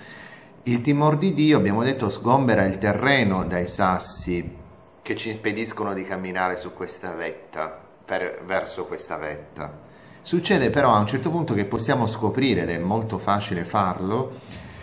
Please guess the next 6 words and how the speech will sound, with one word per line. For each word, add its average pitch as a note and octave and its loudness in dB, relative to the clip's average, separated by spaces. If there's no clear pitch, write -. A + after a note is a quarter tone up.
che D#3+ 4
è D3 4
veramente C#3 2
faticoso, G2 2
spesso A2 0
arduo, F#2+ 0